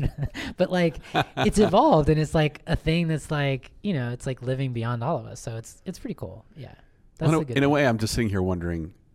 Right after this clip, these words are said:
Speaker 2: um, if, if it's almost that dynamic of if you're a, if you're a parent, you have a child, and
Speaker 1: Yeah.
Speaker 2: there's this season where you're passing the torch. And it's like, well, I have to sort of let go,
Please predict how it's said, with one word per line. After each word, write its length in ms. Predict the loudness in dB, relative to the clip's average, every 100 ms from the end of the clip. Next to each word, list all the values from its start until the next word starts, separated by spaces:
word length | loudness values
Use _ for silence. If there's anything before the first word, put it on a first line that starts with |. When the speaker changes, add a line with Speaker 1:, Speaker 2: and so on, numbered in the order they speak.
| _ _
Speaker 2:
um, 420 | -6 -6 -6 -8 -14 _ _
if, 140 | -6 -4
if 240 | -2 -2
it's 140 | -2 -2
almost 320 | 0 0 -2
that 280 | -4 -4 _ _ _ _ _ -20 -20 _ -8
dynamic 480 | -6 -4 -4 -6 -6
of 400 | -4 -4 -6 -12 _ _ _ _ _ _ _ _ _ _ _
if 160 | -8 -2
you're 160 | 0 0
a, 80 | 0
if 120 | -4
you're 80 | -2
a 20 |
parent, 380 | 2 0 -2 -6
you 80 | -6
have 100 | -6
a 40 | -6
child, 420 | -6 -4 -4 -4
and 120 | -2 -2
Speaker 1:
Yeah. 60 |
Speaker 2:
there's 140 | -4 -6
this 260 | -12 -12 -16
season 540 | -12 -4 -2 -2 -4 -2
where 380 | 0 0 -2 -6 -18 -18 -6
you're 120 | 0
passing 540 | 0 -2 -6 -8 -8 -12 _ _ _
the 80 | -8
torch. 440 | -2 0 -2 -4
And 100 | -8
it's 180 | -8 -6
like, 220 | -8 -8
well, 240 | -6 -2 -2
I 60 |
have 160 | -4 -6
to 80 | -8
sort 180 | -6 -6
of 220 | -6 -10 _ _ _ _
let 220 | -2 0
go, 560 | 2 2 4 4 0 -4